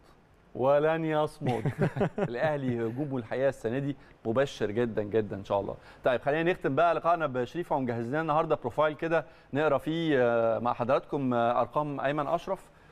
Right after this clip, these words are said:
Speaker 1: عايز تتكلم أنت ومجهز لنا أرقام أيمن، آه، شريف؟ معانا.
Speaker 2: أيمن، أنا يعني بالنسبة لي، آه، وده رقم يمكن ما بيتحققش في أوروبا،
Speaker 1: مم.
Speaker 2: مش موجود حتى في، يعني، يعني حتى اللعيبة الأوروبية مش بتحقق الرقم ده.
Speaker 1: أيوة.
Speaker 2: أيمن أشرف عمل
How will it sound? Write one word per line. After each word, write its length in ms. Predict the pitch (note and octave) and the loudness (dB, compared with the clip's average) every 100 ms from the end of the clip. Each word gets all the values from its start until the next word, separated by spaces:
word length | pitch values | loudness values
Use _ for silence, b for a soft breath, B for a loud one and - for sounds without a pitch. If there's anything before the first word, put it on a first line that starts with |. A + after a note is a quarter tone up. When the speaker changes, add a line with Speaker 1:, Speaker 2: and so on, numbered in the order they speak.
| B B | B B
Speaker 1:
عايز 200 | B2+ - | -4 -4
تتكلم 320 | - C3+ C3 | -2 0 2
أنت 420 | C3+ B2+ A#2 G#2+ G#2 | 0 2 2 2 0
ومجهز 340 | A2 A2 A#2+ | -4 -6 -4
لنا 100 | C3 | -6
أرقام 280 | C3 - B2+ | -4 -4 -2
أيمن، 420 | B2+ B2+ A2+ G#2 | 0 0 -4 -6
آه، 200 | G2+ G2 | -6 -8
شريف؟ 300 | G2 B2 C#3+ - - | -6 -6 -8 -12 -4
معانا. 140 | D3 F#3 G3 | 0 2 2
Speaker 2:
أيمن، 120 | F#3+ - | 0 0
أنا 260 | C3 C3 B2+ | 0 0 -2
يعني 300 | A#2+ A2+ A#2+ | -2 -2 0
بالنسبة 460 | A#2 A#2 A2+ D3 E3+ | -2 -2 -2 0 0
لي، 140 | F#3+ - B B B B - - - | 0 -8 B B B B -20 -20 -2
آه، 560 | A#2 A2+ A#2 A#2 A2+ G#2+ - - | 2 4 4 4 2 0 -6 -4
وده 220 | B2+ B2+ | 0 2
رقم 300 | D3+ D#3+ D3 | 2 0 -2
يمكن 300 | C#3 D#3+ C#3+ | 0 0 0
ما 80 | C3 | 0
بيتحققش 560 | D#3 - - C#3+ D3 B2 | 0 0 0 -2 -2 -4
في 80 | A#2+ | -4
أوروبا، 380 | B2+ D3 D3+ F#3+ _ - | 0 0 -2 -12 _ -12
Speaker 1:
مم. 60 | A#2+ | -10
Speaker 2:
مش 180 | G2 | -4
موجود 320 | B2 A#2+ D3 - | -2 2 0 0
حتى 320 | C#3 - C3 | -2 -2 -4
في، 100 | B2+ | -4
يعني، 320 | A2 G2+ G2+ - | -4 -4 -6 -8
يعني 280 | G2 G2+ G#2 - | -10 -10 -12 -6
حتى 320 | B2+ - B2+ | -6 -2 -2
اللعيبة 280 | A#2 C3 D3+ | 0 2 0
الأوروبية 360 | B2+ A#2 A#2+ | -2 -2 0
مش 140 | D3 - | -2 -4
بتحقق 300 | - - B2+ | -6 -2 -2
الرقم 360 | A#2+ A#2+ A2 | -2 -4 -6
ده. 120 | G#2 G2 - | -8 -10 -10
Speaker 1:
أيوة. 180 | A2 F#2 - - | -10 -10 -12 -2
Speaker 2:
أيمن 260 | C#3 F3+ C#3+ | 0 0 0
أشرف 340 | E3 F#3 G3+ - G#2+ | -2 -2 -4 -8 -4
عمل 360 | C3+ E3 D3 | -2 -2 -4